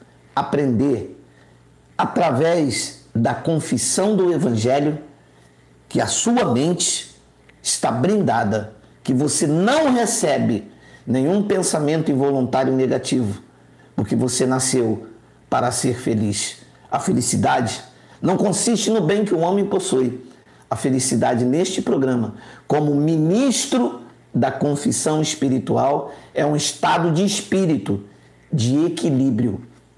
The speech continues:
Isso, Elson Gomes, equilíbrio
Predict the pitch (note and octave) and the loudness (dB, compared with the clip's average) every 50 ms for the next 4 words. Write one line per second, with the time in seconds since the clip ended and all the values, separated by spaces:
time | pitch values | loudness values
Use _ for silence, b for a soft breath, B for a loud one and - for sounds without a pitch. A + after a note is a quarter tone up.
0 | _ _ - F#3 G3 E3 - - - C3+ A#2+ A#2 A2+ A2+ - A#2+ A#2+ G2 - A2+ | _ _ 0 0 2 2 0 0 0 0 0 0 0 0 -2 -2 -2 0 0 0
1 | G#2 G2+ G#2 G2+ - - B B B B B _ - D#3+ D#3 - - D3 B2+ B2 | 0 -2 -2 -4 -6 -8 B B B B B _ -2 -2 -2 0 -2 -2 0 2
2 | A#2 C3+ E3+ G#3 A#3 B3 A#3 A3+ A3+ A3 A3+ - | 2 2 2 2 2 2 2 2 0 0 -2 -4